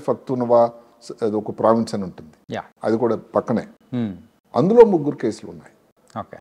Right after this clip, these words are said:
Speaker 1: అంటే ఇప్పుడు ఆ మనకి సరిహద్దు ప్రాంతం పక్కన ఉండే, అది ఏంటి, నడుచుకొని వచ్చేస్తారు కదండి.
Speaker 2: ఆ.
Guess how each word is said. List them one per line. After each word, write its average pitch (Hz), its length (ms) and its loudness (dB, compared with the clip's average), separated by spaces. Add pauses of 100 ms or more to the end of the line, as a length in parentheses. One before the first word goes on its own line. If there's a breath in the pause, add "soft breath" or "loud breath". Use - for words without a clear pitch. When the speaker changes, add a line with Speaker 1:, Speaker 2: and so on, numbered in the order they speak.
(140)
Speaker 1:
అంటే 180 160 -4
ఇప్పుడు 175 200 0
ఆ 139 320 6
మనకి 143 360 -2
సరిహద్దు 135 520 -2
ప్రాంతం 135 380 -4
పక్కన 135 360 -6
ఉండే, 123 160 -2
అది 107 240 2
ఏంటి, 156 240 0
నడుచుకొని 135 360 -2
వచ్చేస్తారు 143 400 -4
కదండి. 90 420 -8
Speaker 2:
ఆ. 127 360 -4